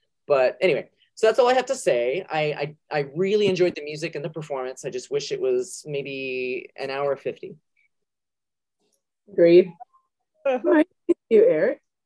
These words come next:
Speaker 2: Um, then we have Ruth.
Speaker 3: Okay, so I w-,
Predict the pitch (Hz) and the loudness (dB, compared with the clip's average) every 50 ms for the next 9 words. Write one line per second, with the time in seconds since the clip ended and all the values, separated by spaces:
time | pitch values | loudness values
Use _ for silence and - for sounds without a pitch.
0 | _ _ _ _ _ _ _ _ _ _ _ _ _ 196 202 202 196 185 185 185 | _ _ _ _ _ _ _ _ _ _ _ _ _ -4 -4 -2 -2 -2 -4 -4
1 | 196 185 - 196 208 214 208 202 208 196 196 175 175 165 208 214 - _ - 508 | -6 -8 -8 -6 -6 -4 -2 -4 -2 0 0 0 0 0 -2 -4 -6 _ 4 6
2 | 494 370 311 - - _ _ _ _ _ _ _ _ _ _ _ _ _ _ _ | 6 6 4 0 -6 _ _ _ _ _ _ _ _ _ _ _ _ _ _ _
3 | _ _ _ _ _ _ _ _ _ _ _ _ - 262 349 370 359 392 359 359 | _ _ _ _ _ _ _ _ _ _ _ _ -2 -2 -2 0 2 2 4 4
4 | 311 - - _ _ _ _ - - 339 311 285 277 262 - - - 196 214 226 | 4 2 0 _ _ _ _ -10 2 4 6 6 6 6 4 0 -2 -2 0 2
5 | 262 302 339 330 294 247 - - - | 2 0 0 -2 -4 -8 -10 -12 -14